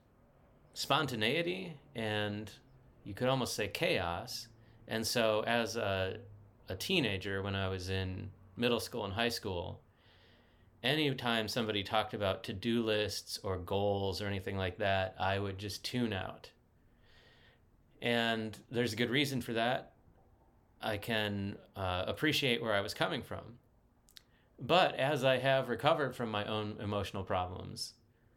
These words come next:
it's so tempting to say that a to-do list is the key to recovery. It's tempting, but I'm not going to say that, because any motivational speaker will tell you that.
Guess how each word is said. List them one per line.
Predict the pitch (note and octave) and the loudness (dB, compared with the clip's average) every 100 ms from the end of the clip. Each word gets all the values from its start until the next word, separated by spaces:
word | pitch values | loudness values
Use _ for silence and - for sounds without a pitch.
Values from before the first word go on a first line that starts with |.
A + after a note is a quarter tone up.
| _ _ _ _ _ _ | _ _ _ _ _ _
it's | C3 B2 | -2 2
so | - C#4+ | 4 6
tempting | - D#3+ F3+ E3 A#2+ | 6 4 2 0 -2
to | G#2+ | -2
say | G2+ C3+ C3+ | 0 4 4
that | A2 A2 G#2 - - - - - | 4 2 2 -2 -12 -14 -6 0
a | A#2+ | 0
to-do | - B2 B2 C#3+ | 0 0 2 4
list | A#2+ G#2+ G2+ - - - _ _ _ _ _ _ _ _ _ _ | 4 2 0 -8 -12 -20 _ _ _ _ _ _ _ _ _ _
is | B2+ A#2+ G2+ | 0 0 2
the | A#2 | -2
key | - D#3 C#3+ | 2 2 4
to | A#2+ | 2
recovery. | A2+ - F#3 C#3 F2+ - - _ _ _ _ _ _ _ _ _ - | 0 2 0 0 -8 -12 -18 _ _ _ _ _ _ _ _ _ -14
It's | B2 - | -8 -6
tempting, | - F3+ - G2+ F2+ | 0 0 -2 -6 0
but | G#2+ | 2
I'm | G#2 | 2
not | A2+ A#2 G#2+ | 2 2 0
going | D3+ G#2 | -2 -4
to | |
say | - G2 | -6 -8
that, | F2 - - - _ _ _ _ _ - | -8 -10 -12 -18 _ _ _ _ _ -6
because | A2 B2+ A2 | 0 2 2
any | C3+ C3 | 2 2
motivational | G#2+ G#2+ G2 G2 - F#2+ E2+ | 2 0 2 0 -2 -6 -6
speaker | - G#2+ G2 G2 | -4 -4 -6 -8
will | F#2+ | -6
tell | F2 F2+ | -2 -2
you | E2+ | 0
that. | G2 F2+ - | 0 0 -4